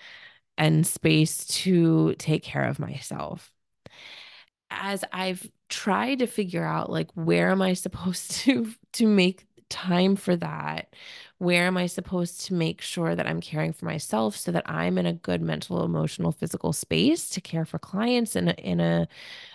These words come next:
several weeks? One of the things that's really become very noticeable to me, and that I never really noticed before, is that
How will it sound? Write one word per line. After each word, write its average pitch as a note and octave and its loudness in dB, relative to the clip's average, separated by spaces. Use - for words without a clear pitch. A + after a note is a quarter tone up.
several D#3+ 4
weeks? - -4
One G3+ 4
of B3 4
the B3+ 4
things A3 2
that's - -8
really F3+ 4
become D#3+ 0
very - 2
noticeable F3+ 2
to - -4
me, D3+ -4
and E3 2
that D#3+ 2
I E3+ 4
never F#3 4
really C4+ 4
noticed F#3+ 0
before, D#3 -4
is F#3 0
that F#3 -2